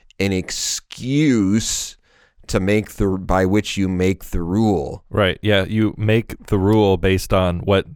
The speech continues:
Speaker 2: should be, not what is, right?
Speaker 1: Right. And then th-, that's how they kind of then view infant baptism. Let's try to poke holes in it.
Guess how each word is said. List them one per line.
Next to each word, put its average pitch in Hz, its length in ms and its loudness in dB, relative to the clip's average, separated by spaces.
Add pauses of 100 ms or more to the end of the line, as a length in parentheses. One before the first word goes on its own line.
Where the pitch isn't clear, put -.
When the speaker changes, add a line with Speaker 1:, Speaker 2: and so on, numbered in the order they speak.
(120)
Speaker 2:
should 117 400 0
be, 92 160 0
not 87 260 0
what 95 340 0 (300)
is, 95 560 0
right? 95 300 0 (160)
Speaker 1:
Right. 123 440 2
And 110 160 2
then 104 220 2
th-, 98 220 0
that's 101 480 -2
how 127 300 2
they 110 140 2
kind 104 300 0
of 98 380 -2 (300)
then 98 300 0
view 92 540 -2 (680)
infant 107 380 -2
baptism. 90 600 0
Let's 85 260 0
try 95 240 0
to 85 60 -2
poke - 300 -2
holes 135 420 -2
in 87 120 -6
it. 87 220 -4